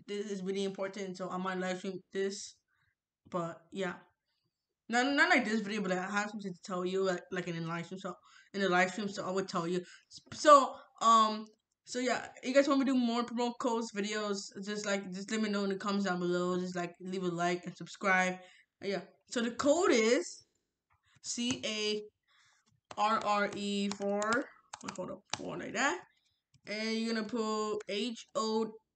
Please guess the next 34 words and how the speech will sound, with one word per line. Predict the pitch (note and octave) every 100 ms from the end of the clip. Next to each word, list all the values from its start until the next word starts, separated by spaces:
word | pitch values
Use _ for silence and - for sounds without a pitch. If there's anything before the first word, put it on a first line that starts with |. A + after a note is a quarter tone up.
| -
E | B3+ C4+
D, | G3+ G3 G3 G3 G3
and | F#3
you're | F#3 F#3
gonna | F#3+ F3+
put | F3+ _ -
two |
thousand | F#3+ F3+ G3
twenty-one, | A3 A3 B3+ G3+ F#3+ C#4 _ _ _ _ - - _
and | A#3+ C4
then | C4 A#3
redeem. | G#3+ E3+ F3+ F3 G#3+ C#4 _ _
And | - B3+ B3 A#3+
it's | A#3+
gonna | B3
be | G#3+ G#3 G#3
saying | - G3+ F#3
promo | F#3 F#3 G3 G3+
code | G#3 G3
su-, | - F3+ F3 -
successfully | - F#3+ F3+ - F#3 F#3+ - F#3+ F#3
redeemed. | F3+ F3+ - - _ - - - -
And | C#4
then | D4
you're | C4+ C#4
gonna | C4+
go | C4
to | C4+
your | A#3+
avatar, | G#3+ G#3+ G#3 A#3+ G#3 G#3+ B3+ - _ _ _ _ _ _ _ _ _ _ _ -
and | C4+
then | C4+
you | B3+
would, | B3